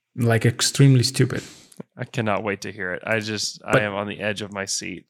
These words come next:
Speaker 2: waiting to hear what this
Speaker 1: But if
Speaker 2: is.
Speaker 1: it's, like, suppose that Poku enters the draft again after what we saw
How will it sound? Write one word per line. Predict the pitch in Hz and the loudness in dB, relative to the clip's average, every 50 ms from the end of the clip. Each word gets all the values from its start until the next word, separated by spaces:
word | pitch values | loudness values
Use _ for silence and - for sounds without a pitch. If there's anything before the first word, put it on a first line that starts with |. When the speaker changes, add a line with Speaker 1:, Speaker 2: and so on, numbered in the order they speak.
| _ | _
Speaker 2:
waiting | - 110 110 104 101 98 98 | -10 -8 -6 -6 -6 -8 -10
to | 92 104 | -12 -14
hear | 107 107 95 90 | -12 -12 -12 -12
what | 92 - - | -12 -8 -2
this | |
Speaker 1:
But | - 139 165 | 0 2 2
if | 180 185 202 | 4 2 2
Speaker 2:
is. | 156 - - - 160 | 0 0 -2 -4 -6
Speaker 1:
it's, | - - - _ _ _ - - | -14 -20 -20 _ _ _ -4 0
like, | 156 135 123 - - - _ _ _ _ _ _ _ _ _ _ _ _ _ _ _ _ _ - _ _ _ _ _ _ _ _ _ _ _ _ _ _ _ _ _ - - | 0 0 0 -2 -10 -14 _ _ _ _ _ _ _ _ _ _ _ _ _ _ _ _ _ -20 _ _ _ _ _ _ _ _ _ _ _ _ _ _ _ _ _ -8 -4
suppose | 123 - - 147 - 156 165 196 202 185 | -2 2 2 4 6 6 6 6 6 4
that | - 85 80 73 71 - - - _ _ _ _ - | 4 4 4 4 2 0 -4 -20 _ _ _ _ 2
Poku | - 135 127 - 131 123 120 117 113 - - - | 4 4 6 8 8 6 6 6 4 0 2 4
enters | 127 123 127 123 113 - | 4 4 6 4 2 2
the | - 113 | 0 0
draft | 117 113 110 104 107 - - | 0 2 0 0 -2 -2 -2
again | 123 117 - 110 95 95 104 104 110 - - - _ _ _ - - | -2 0 2 0 0 2 0 0 -2 -4 -6 -20 _ _ _ -6 -4
after | - 110 - 117 117 | -4 -2 0 0 2
what | 117 127 120 - - | 4 2 2 2 2
we | 127 113 | 0 2
saw | - - - - 117 107 98 85 113 | 2 2 2 2 4 4 2 0 -2